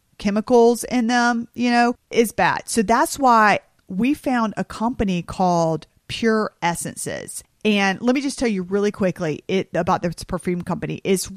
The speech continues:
run, one of the things that Lindsay and I really appreciated is ran, it's a small business. It's just a one owner small business. And it's run by a woman named Jody. And she is so passionate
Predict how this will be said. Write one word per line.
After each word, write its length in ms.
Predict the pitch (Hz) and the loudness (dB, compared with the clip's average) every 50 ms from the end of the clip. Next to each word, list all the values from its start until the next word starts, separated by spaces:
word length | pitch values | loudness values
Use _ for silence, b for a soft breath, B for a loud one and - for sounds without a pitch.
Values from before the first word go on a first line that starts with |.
| 185 - | -4 0
run, 440 | 226 240 262 277 294 311 311 294 - - | 2 2 4 4 2 0 0 -4 -6 -8
one 200 | 208 214 262 254 | -4 -2 -2 -2
of 80 | 240 | -2
the 60 | - | -2
things 120 | 226 196 - | -4 -4 -4
that 120 | - - | -6 -6
Lindsay 240 | 180 185 185 - 185 | -6 -6 -6 -4 -6
and 80 | 165 160 | -6 -4
I 40 | |
really 180 | 165 180 185 180 | -4 -4 -6 -6
appreciated 640 | 170 - - 170 170 - 175 151 147 143 147 165 - B B B B B B | -6 -6 -8 -8 -6 -6 -6 -6 -6 -6 -8 -10 -14 B B B B B B
is 260 | B 196 196 - - | B -2 -2 -2 -4
ran, 460 | 202 208 214 226 233 240 240 226 220 _ _ - | -4 -2 -2 0 0 0 -2 -4 -6 _ _ -6
it's 160 | 190 180 - | -6 -4 -4
a 60 | 180 | -4
small 560 | - - - - - 185 180 180 190 220 262 | -4 -4 -6 -4 -4 -4 -2 -2 -2 -2 -2
business. 480 | 254 214 170 156 - - 165 165 - - | 0 0 -2 -2 -2 -4 -8 -8 -8 -10
It's 80 | 165 | -12
just 240 | - - 165 156 - | -10 -10 -10 -8 -8
a 60 | 175 | -8
one 240 | 156 156 165 165 170 170 | -8 -6 -6 -6 -4 -4
owner 240 | 175 190 202 208 | -2 -2 -2 -4
small 360 | 196 - - - 208 196 202 214 | -4 -6 -6 -6 -4 -4 -4 -4
business. 500 | 208 165 151 - 160 156 160 151 - - | -4 -6 -6 -6 -8 -8 -8 -8 -10 -10
And 120 | - 175 | -8 -8
it's 180 | 165 - - - - - | -8 -8 -12 -12 -6 -4
run 180 | 180 175 175 | -2 -2 0
by 160 | 190 190 190 | 0 0 2
a 80 | 202 214 | 2 2
woman 260 | 202 185 170 175 180 | 0 0 -2 -2 -2
named 220 | 175 180 214 214 185 | -2 -2 -2 -4 -2
Jody. 500 | - - 160 135 131 - - - 147 - _ _ _ _ _ _ _ _ _ _ _ _ _ _ - - B B B B B B B B | 0 0 0 0 0 -2 -4 -6 -6 -8 _ _ _ _ _ _ _ _ _ _ _ _ _ _ -20 -20 B B B B B B B B
And 160 | 202 208 190 180 | -2 -2 -2 -2
she 360 | - - - 214 214 214 214 | -4 -4 -2 0 0 0 -2
is 220 | - - 180 170 - | -2 -2 -4 -4 -4
so 460 | - - - - - 160 165 180 196 | -6 -10 -6 -2 0 2 2 2 0
passionate 800 | - - - 196 175 180 180 - - 175 175 160 165 - - | 0 -2 -2 -2 -2 -2 -4 -4 -6 -4 -4 -4 -4 -6 -10